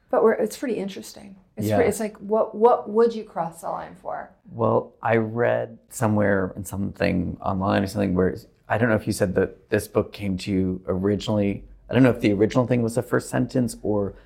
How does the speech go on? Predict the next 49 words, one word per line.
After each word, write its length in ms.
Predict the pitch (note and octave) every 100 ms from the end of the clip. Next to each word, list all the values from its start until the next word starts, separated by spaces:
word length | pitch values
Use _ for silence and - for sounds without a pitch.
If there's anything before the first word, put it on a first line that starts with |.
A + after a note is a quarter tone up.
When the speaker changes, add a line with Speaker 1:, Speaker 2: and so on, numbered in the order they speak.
| -
Speaker 2:
you 120 | - G#2
had 260 | - A2+
a 40 | A#2
first 240 | A#2 G#2+
sentence, 300 | A#2 A2 G#2+
but 120 | -
it 80 | E2+
was 120 | G2+
something, 240 | G#2 G2+ F#2 - _ - - _ - - G2 - _ -
I'll, 280 | A2 G#2 -
I'll 140 | G#2+
get 160 | A2 G2
it 40 |
wrong, 180 | D#2+ -
something, 280 | - G#2+ F#2+
"By 140 | G#2+
the 100 | G#2
end 180 | G#2 G2
of 60 | G2
the 60 |
story, 260 | - G#2 F#2+
you 100 | F#2+
will 80 | F#2+
hate 320 | G2 F#2 -
me." 160 | C3+ -
Or 60 |
what, 240 | A#2 A#2 -
what 180 | G#2+ -
are 60 |
you? 200 | A2 G#2
Speaker 1:
"Everybody 580 | A3 A3+ A#3+ A#3+ A3 G#3+
hates 380 | F#3+ F#3+ F#3+ -
me, 200 | G3+ F#3
you 160 | F3 F3
will 160 | E3+
too." 300 | E3+ - E3+ E3 _ _ _ _ _ -
That 160 | - G3
was 140 | G#3
gonna 180 | A3 G#3
be 80 | G3+
Speaker 2:
Is 60 |
Speaker 1:
the 100 | G3
first 560 | G3 G3 F#3 F#3 - -
line 220 | E3+ E3+
of 60 | E3
the 60 |
book. 200 | E3 D#3+ A2+
Speaker 2:
Was 120 | A2
that 260 | A#2 -